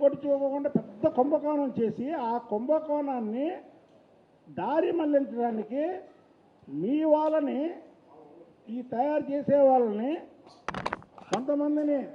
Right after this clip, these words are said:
దీంతో సంబంధం ఉన్న వాళ్ళని పార్టీలో చేర్పించి, ఎందుకంటే ముందే తెలిసేది, మూడు సంవత్సరాల ముందే ఈ రాష్ట్రంలో మళ్ళీ చంద్రబాబు నాయుడు గారు ముఖ్యమంత్రి అవుతాడని ప్రతి ఒక్కరూ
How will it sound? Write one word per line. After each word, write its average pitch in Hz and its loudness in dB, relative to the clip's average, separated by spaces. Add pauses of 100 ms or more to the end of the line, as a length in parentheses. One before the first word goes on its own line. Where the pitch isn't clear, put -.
(120)
దీంతో 269 0 (100)
సంబంధం 277 -4
ఉన్న 269 -4 (100)
వాళ్ళని 262 0 (120)
పార్టీలో 277 0 (100)
చేర్పించి, 214 0 (180)
ఎందుకంటే 302 -4
ముందే 330 -2
తెలిసేది, 277 2 (2250)
మూడు 233 0
సంవత్సరాల 254 2 (100)
ముందే 262 6 (1400)
ఈ 220 -2
రాష్ట్రంలో 294 -2 (100)
మళ్ళీ 277 2
చంద్రబాబు 262 8
నాయుడు 254 4
గారు 262 6
ముఖ్యమంత్రి 240 0
అవుతాడని 233 0
ప్రతి 254 2
ఒక్కరూ 320 -2